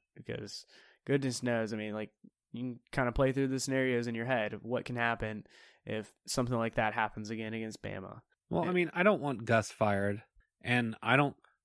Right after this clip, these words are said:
Speaker 2: w-, we have such a great recruiting class coming in next year. This team should not miss a beat. Kevin Steele has a fantastic defense.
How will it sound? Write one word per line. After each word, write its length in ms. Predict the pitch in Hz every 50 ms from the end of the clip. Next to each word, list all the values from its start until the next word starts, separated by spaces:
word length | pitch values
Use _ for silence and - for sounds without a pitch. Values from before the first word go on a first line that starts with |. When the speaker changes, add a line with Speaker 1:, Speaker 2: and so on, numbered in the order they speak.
| - -
Speaker 2:
w-, 180 | 156 143 -
we 80 | 160 185
have 120 | 202 185 -
such 340 | - - - 175 175 -
a 80 | 170 143
great 300 | 120 113 123 123 123 -
recruiting 480 | 110 110 104 - - 123 120 123 127 117
class 340 | - - 131 127 127 127 -
coming 280 | - - 127 127 131 131
in 140 | 135 127 127
next 300 | 131 127 - - - -
year. 280 | 135 135 139 135 - _ _ _ _ _ _ _ -
This 240 | 135 160 175 - -
team 360 | - - 165 156 156 156 151
should 200 | 143 - - 123
not 180 | 120 120 117 98
miss 220 | 101 107 104 - -
a 40 |
beat. 300 | 98 - 95 90 87 - _ _ _ _ _ _ _ _ -
Kevin 260 | - 123 120 127 127
Steele 320 | - - - 131 127 123 117
has 400 | 117 120 120 113 113 113 104 107
a 60 | 104
fantastic 720 | - - 117 110 117 117 104 117 123 120 - - 131 110
defense. 680 | - 110 101 98 95 - 101 98 92 - - - - -